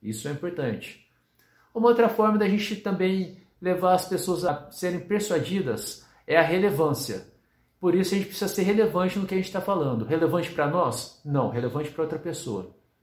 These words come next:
Se aquilo que a gente tá fazendo, se aquilo que nós estamos vendendo, se aquilo que nós estamos oferecendo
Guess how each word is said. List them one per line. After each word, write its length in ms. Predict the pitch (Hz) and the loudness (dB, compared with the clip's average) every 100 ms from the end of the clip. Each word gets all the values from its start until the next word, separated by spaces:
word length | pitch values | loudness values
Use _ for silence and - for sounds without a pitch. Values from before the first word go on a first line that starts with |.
| _ _ _ _ _ - | _ _ _ _ _ -6
Se 140 | 202 | -2
aquilo 240 | 185 220 214 | 0 0 2
que 80 | |
a 20 | 208 | 0
gente 100 | 208 | 2
tá 80 | |
fazendo, 640 | 196 175 127 170 175 - - - | 0 0 0 0 0 -4 -10 -14
se 140 | - 151 | -2 -2
aquilo 260 | 143 196 | 2 2
que 80 | 190 | 4
nós 180 | 180 165 | 2 2
estamos 400 | - 185 175 139 | 0 0 0 2
vendendo, 680 | 185 160 160 175 156 - - - _ | 2 4 2 0 -2 -6 -10 -20 _
se 140 | - 180 | -4 0
aquilo 280 | 151 196 190 | 2 0 2
que 40 | |
nós 220 | 180 - | 0 0
estamos 540 | - 175 165 - - - - | 0 0 0 -4 -10 -16 -6
oferecendo 920 | 175 180 165 143 - 175 185 117 113 | -4 0 0 0 0 0 0 -4 -8